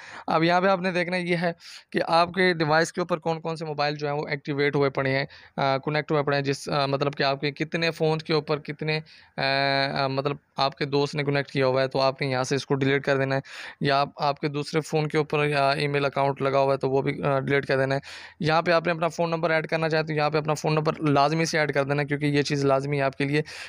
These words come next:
अगर आप भी अपना अकाउंट हैक होने से बचाना चाहते हैं तो ही, ठीक है। बैक जाना है, बैक जाने के बाद यहाँ पे बैकअप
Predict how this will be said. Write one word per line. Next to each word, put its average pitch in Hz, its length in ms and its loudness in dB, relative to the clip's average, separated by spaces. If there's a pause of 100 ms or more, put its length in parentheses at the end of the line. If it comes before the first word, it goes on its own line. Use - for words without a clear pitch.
(140)
अगर 139 180 2
आप 143 140 4
भी 147 140 0
अपना 147 280 0
अकाउंट 139 320 0 (180)
हैक 143 200 2
होने 143 160 2
से 143 100 2
बचाना 135 320 2
चाहते 131 280 0
हैं 135 120 0 (440)
तो 165 360 4 (100)
ही, 139 180 0 (460)
ठीक 151 160 0
है। 156 100 2
बैक 143 260 0
जाना 170 220 0
है, 165 80 -2 (360)
बैक 143 220 0
जाने 160 180 -2
के 156 60 -2
बाद 156 220 2
यहाँ 151 180 2
पे 156 200 2
बैकअप 147 600 0